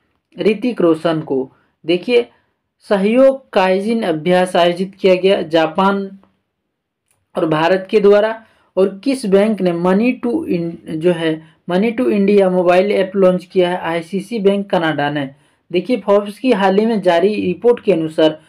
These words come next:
दुनिया की सबसे मजबूत करेंसी हो जाएगा कुवैती दीनार। फ्रेंड्स, डॉक्टर बी आर अम्बेडकर की एक सौ पच्चीस फीट ऊंची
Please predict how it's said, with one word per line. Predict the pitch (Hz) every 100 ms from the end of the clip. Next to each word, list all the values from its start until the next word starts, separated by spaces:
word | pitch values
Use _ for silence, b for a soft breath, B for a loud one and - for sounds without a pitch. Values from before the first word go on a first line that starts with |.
| b -
दुनिया | 170 190 196
की | 202 254
सबसे | 254 214 190 240
मजबूत | 208 190 180 202 208
करेंसी | 196 185 180 170 214
हो | 175
जाएगा | 165 170 165
कुवैती | 170 - 202 208 202 233 196
दीनार। | 175 147 135 131
फ्रेंड्स, | 151 143 - b b b b b b b b -
डॉक्टर | 185 220 262 247
बी | 196 247
आर | 220 226
अम्बेडकर | 214 196 190 190 185
की | 202 202 b b b
एक | 185 190
सौ | - 240
पच्चीस | 233 214 - 277 262
फीट | - 214 -
ऊंची | 180 180 - 185